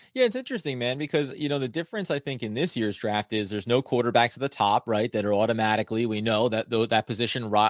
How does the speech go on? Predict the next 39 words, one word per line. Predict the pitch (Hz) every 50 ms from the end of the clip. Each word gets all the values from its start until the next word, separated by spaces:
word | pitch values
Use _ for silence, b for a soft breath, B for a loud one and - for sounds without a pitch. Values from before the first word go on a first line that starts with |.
| -
overrides | - 120 113 110 120 117 113 113 117 117 - -
everything, | 120 110 98 113 110 101 - 113 110 113 113
even | 104 110 98 113 110
if | 113 110 107 -
the | - 110 110
evaluation | 101 110 110 113 113 110 113 113 107 - 113
says, | 107 - - 117 110 110 104 - b b b b b b
"Well, | - 135 143 139
he's | 139 139 -
the | 131
twelfth | - - - 135 131 127 113 - -
best | 120 117 - -
player | - 127 120 120 120
in | 113 110
the |
draft." | 101 92 107 98 92 -
That's | - 135 143 127 -
fine. | - 110 95 92 85
He's | 104 104 104
gonna | 120 113 113
go | 110 120
number | 113 110 110 104 107 107
one, | 98 98 87 85 90
right? | 104 110 107 107 - _
Or | 135 131 131 131 123 117
there's | 113 107 98
multiple | 107 113 120 123 127 - 95 - 104
picks | - 139 165 - -
like | 113 101 95
that. | - 98 95 90 b b b b
The | - -
funny | - 156 175 196 175
thing | - 120 117 113
is | 110 101
when | 110
you're | 107 98
talking | - 123 123 - 123
about | 113 110 107
Hutchinson, | - - 135 131 - 135 123 - - 127 117 117 117